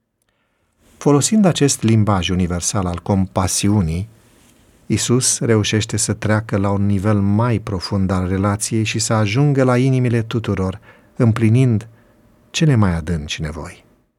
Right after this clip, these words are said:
Prin fiecare gest de bunătate, Iisus le arată oamenilor cum este împărăția de unde vine El, o lume unde dureri nu vor mai fi.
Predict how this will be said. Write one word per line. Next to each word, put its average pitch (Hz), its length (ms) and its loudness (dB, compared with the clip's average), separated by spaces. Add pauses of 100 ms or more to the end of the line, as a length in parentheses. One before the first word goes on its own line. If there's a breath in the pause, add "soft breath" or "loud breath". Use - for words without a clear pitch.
(760 soft breath)
Prin 107 240 4
fiecare 135 720 0
gest 104 300 0
de 98 80 0
bunătate, 92 720 -4 (200)
Iisus 107 600 -2 (540 soft breath)
le - 120 0
arată 104 340 2
oamenilor 110 600 2
cum 170 220 4
este 131 360 0
împărăția 90 560 -4
de 87 100 -4
unde 92 260 0
vine 98 280 -2
El, 90 380 -4 (280 loud breath)
o 98 140 2
lume 117 340 4
unde 107 320 4
dureri 98 720 0 (840)
nu 127 260 0
vor 90 240 -2
mai 78 160 -6
fi. - 280 -14